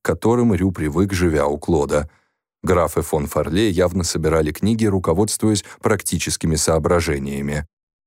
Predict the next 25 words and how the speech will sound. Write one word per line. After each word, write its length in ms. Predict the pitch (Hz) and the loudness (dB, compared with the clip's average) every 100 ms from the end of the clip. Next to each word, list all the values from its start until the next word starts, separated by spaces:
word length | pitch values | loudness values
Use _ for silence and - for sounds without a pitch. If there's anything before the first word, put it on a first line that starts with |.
| - | 0
Расстроенный 720 | 92 80 - 90 80 78 78 | 0 0 2 2 2 2 0
этим 400 | 78 82 - 78 | 0 -2 -2 -2
обстоятельством, 960 | 76 - - 82 117 - 85 - 82 85 | -2 -2 0 2 0 -2 -4 0 0 2
Рю 200 | - 110 | 2 2
однажды 460 | 131 98 104 90 92 | 2 2 0 0 0
поинтересовался 920 | 87 82 78 82 80 85 85 73 - | 2 0 2 -2 0 2 2 0 -2
у 60 | 76 | -2
смотрителя 580 | - 80 85 82 80 | 0 0 0 0 0
библиотеки, 760 | 76 80 78 73 - 120 117 117 | 0 0 0 0 0 -2 0 0
действительно 800 | 95 101 95 - 98 104 120 113 | 2 2 0 0 0 2 2 4
ли 160 | 113 113 | 4 2
в 100 | 98 | 4
ней 220 | 95 104 | 4 2
совсем 520 | - 87 - 107 107 | 0 -2 0 0 2
нет 240 | 90 95 | 2 0
ничего 440 | 95 90 - 87 80 | 0 0 0 0 0
развлекательного, 960 | 76 71 73 - 110 - 85 85 87 - - - | -2 -4 -4 -2 -2 0 0 2 0 -2 -8 -2
и 80 | |
узнал, 500 | 110 113 92 80 82 | 0 0 0 2 2
что 280 | 98 - 120 | 0 0 -2
все 300 | 104 - 113 | 0 0 0
романы, 580 | 82 80 92 82 78 73 | 2 2 2 2 0 -2
какие 300 | - 80 82 | -4 -2 -2
только 300 | 78 76 80 | 0 -2 0
были, 360 | 78 113 123 | 2 2 2